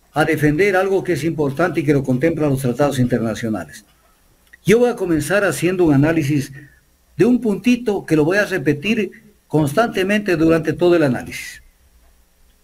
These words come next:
La Convención Americana de Derechos Humanos, que incluso la Corte Constitucional la menciona en su dictamen, y la menciona faltando a la verdad,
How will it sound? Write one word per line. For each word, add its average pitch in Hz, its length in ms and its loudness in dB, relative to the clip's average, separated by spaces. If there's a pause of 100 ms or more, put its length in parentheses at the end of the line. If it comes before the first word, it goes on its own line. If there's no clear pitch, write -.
(180)
La 185 220 0
Convención 196 640 0
Americana 196 640 0
de 151 160 0
Derechos 156 460 -2
Humanos, 120 520 -2 (600)
que 180 100 4
incluso 240 500 -2
la 160 220 0
Corte 233 400 -2
Constitucional 156 1000 -2 (140)
la 214 280 2
menciona 214 800 0
en 147 120 0
su 147 240 -2
dictamen, 113 580 -4 (1600)
y 170 100 4
la 170 80 4
menciona 214 960 0
faltando 208 680 0
a - 20 0
la 147 140 0
verdad, 120 640 -2